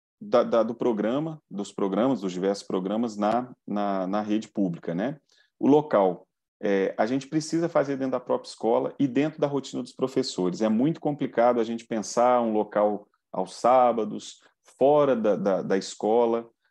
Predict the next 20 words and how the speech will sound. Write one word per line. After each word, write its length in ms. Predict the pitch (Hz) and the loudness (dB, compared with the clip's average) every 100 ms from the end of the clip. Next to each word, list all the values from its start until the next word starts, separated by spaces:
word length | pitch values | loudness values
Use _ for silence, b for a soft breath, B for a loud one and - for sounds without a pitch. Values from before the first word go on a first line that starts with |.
| _ 92 | _ -4
É, 320 | 98 98 - | 0 0 0
o, 240 | 104 101 - | -4 -4 -6
o 80 | 104 | -10
que 420 | - - 165 175 170 | -10 -8 -4 -4 2
houve 240 | 139 156 | 2 4
de 100 | 143 | 0
tentativa 520 | 139 131 131 120 120 | -2 -2 -2 -2 -4
nesse 220 | 117 117 - | -4 -6 -6
sentido 500 | 107 - 123 131 127 | -8 -2 -2 0 2
não 200 | 120 127 | 2 0
foi 200 | - 127 | 0 0
bem 240 | 104 117 | 0 -2
aceito. 440 | 120 - 87 85 - | -2 -4 -4 -4 -8
Os 100 | - | -10
professores, 540 | - - 98 107 110 | -8 -4 -2 0 2
eles 240 | 113 113 113 | 2 0 -2
no 100 | 113 | -4
sábado, 540 | - 104 110 113 107 | 2 4 4 0 -2
por 120 | 104 | 0
exemplo, 440 | 98 90 95 110 | 0 0 -4 -4